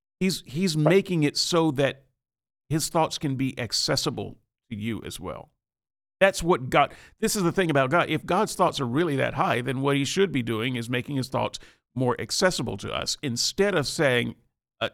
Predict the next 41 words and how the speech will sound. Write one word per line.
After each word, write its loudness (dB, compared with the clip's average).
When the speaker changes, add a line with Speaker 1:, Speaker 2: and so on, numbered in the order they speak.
Speaker 1:
"Don't 0
use -2
your 2
mind, -8
just -2
trust 0
me. -4
My 2
thoughts 0
are 0
higher 2
than -6
yours." -10
And, -6
and -4
that's -4
the 0
end -4
of -8
it. -10
And -4
if -4
you, -8
if -6
you -6
try 2
to 0
figure -4
this 0
out 2
on -2
your -4
own, -2
or -8
if -14
you -8
try 0
to -2
think -4
for -12
yourself, -2